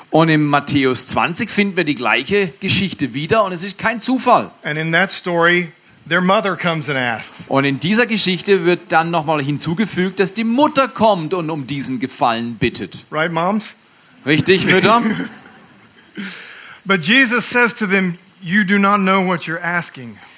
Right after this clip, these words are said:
Speaker 1: Aber Jesus sagt zu ihnen, „Ihr wisst gar nicht, worum ihr bittet.“
Speaker 2: They had an expectation for Jesus
Speaker 1: Sie hatten eine Erwartung an Jesus,
Speaker 2: to do something for them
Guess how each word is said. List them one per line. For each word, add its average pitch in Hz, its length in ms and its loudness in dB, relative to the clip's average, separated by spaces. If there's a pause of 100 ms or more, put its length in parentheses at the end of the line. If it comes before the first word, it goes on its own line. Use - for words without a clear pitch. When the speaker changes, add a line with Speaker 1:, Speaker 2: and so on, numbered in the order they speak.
(220)
Speaker 1:
Aber 135 160 -2
Jesus 170 460 -2
sagt 160 360 0
zu 196 140 -6
ihnen, 190 460 -6 (180)
„Ihr 170 240 -4
wisst 185 300 -4
gar 107 220 -4
nicht, 135 260 -14 (120)
worum 107 520 -10
ihr 175 140 -4
bittet.“ 214 680 -6 (140)
Speaker 2:
They 208 160 2
had 233 200 4
an 220 100 2
expectation 220 800 0
for 185 120 -4
Jesus 165 480 0 (500)
Speaker 1:
Sie 143 100 2
hatten 196 140 0
eine 180 280 0
Erwartung 160 840 0
an 190 220 -2
Jesus, 190 800 0
Speaker 2:
to 165 80 -6
do 196 200 0
something 214 460 -2
for 185 200 -4
them 185 500 0